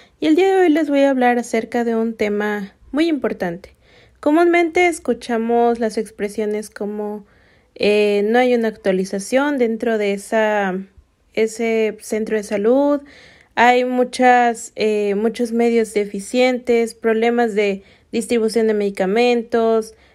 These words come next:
eh, etcétera. Es decir, comúnmente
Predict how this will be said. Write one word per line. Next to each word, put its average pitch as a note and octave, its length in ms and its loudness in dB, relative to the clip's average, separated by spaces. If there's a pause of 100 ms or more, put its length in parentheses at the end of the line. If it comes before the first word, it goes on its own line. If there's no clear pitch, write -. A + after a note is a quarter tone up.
(180)
eh, G#3 680 2
etcétera. G3+ 760 -2 (260)
Es A3+ 160 0
decir, C4 520 -2 (340)
comúnmente D4 800 0